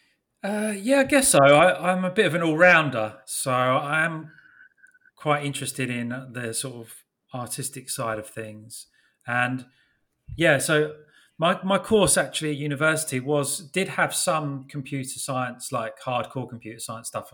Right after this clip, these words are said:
So I did do some S Q L, but it wasn't the focus. So the, I'd say, like, seventy percent was the graphics, but actually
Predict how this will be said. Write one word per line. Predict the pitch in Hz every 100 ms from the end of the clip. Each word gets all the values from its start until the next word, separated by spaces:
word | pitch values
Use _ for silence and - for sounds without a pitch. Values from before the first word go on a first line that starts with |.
| 113
So | 127
I |
did | 127 151 -
do | - 143 131
some | - 143 127
S | 107
Q | - 113
L, | 107
but | 104 113
it | 120
wasn't | 127 120
the | 110
focus. | - 120 117 - 107
So | - 113 110 - _ _ -
the, | - _
I'd | 131 120
say, | 127 113
like, | 110
seventy | - 156 123 117 113
percent | - 131 113
was | 110 107
the | 110
graphics, | 127 123 - 110 -
but | 135 147
actually | 160 - 110 110 107